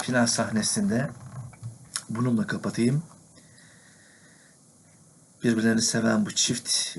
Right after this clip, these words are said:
ömürlerini uzay gemisinde tamamlayan bu çiftin yazdığı bir ifade. "Kendi yolculuğumuzda kaybolduk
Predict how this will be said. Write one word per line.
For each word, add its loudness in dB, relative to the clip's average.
ömürlerini 2
uzay 2
gemisinde 2
tamamlayan 0
bu -2
çiftin -2
yazdığı -2
bir -6
ifade. 0
"Kendi 6
yolculuğumuzda 4
kaybolduk 0